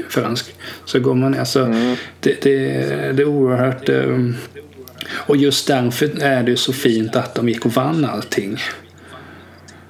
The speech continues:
Speaker 1: Och sen
Speaker 2: Ja.
Speaker 1: många av dem, det, det har ju folk gjort en så här, när att, eh, jag vet inte om du tänkt på när de sjöng nationalsången, när man filmade in det med Frankrike, så är det alltid en spelare, nummer
Speaker 2: Mm.
Speaker 1: femton.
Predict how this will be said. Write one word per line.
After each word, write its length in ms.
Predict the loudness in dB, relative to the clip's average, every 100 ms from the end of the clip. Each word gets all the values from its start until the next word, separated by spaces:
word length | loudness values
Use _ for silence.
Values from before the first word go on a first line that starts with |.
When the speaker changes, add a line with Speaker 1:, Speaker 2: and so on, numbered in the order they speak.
| -20 -20 -2
Speaker 1:
Och 120 | -2
sen 180 | 2 2
Speaker 2:
Ja. 160 | 4 2
Speaker 1:
många 200 | 2 0
av 100 | 2
dem, 380 | 2 2 0 0
det, 240 | 2 2
det 120 | 2
har 100 | 4
ju 100 | 4
folk 380 | 2 0 -2 -2
gjort 240 | -2 0 -2
en 100 | -2
så 100 | -2
här, 120 | -2
när 280 | -2 -2 -2
att, 220 | -6 -4
eh, 200 | -2 -2
jag 60 | 0
vet 180 | 0 2
inte 180 | 0 0
om 80 |
du 60 | 2
tänkt 260 | 0 0 0
på 60 |
när 160 | 0 0
de 160 | -2 -4 -10 -14 -14 -16 -18 -12
sjöng 480 | -2 2 4 2
nationalsången, 640 | 2 2 2 2 2 2 2
när 60 | 2
man 140 | 2
filmade 380 | 2 2 2 2
in 160 | 2
det 80 | 2
med 140 | 2 0
Frankrike, 680 | -2 -2 -2 -2 -2 -2 0
så 120 | 0
är 120 | 2
det 100 | 0
alltid 260 | 0 0 0
en 160 | 2
spelare, 440 | 0 2 2 2 2
nummer 280 | 2 2
Speaker 2:
Mm. 160 | 2 2
Speaker 1:
femton. 640 | 2 0 0 0 -2 0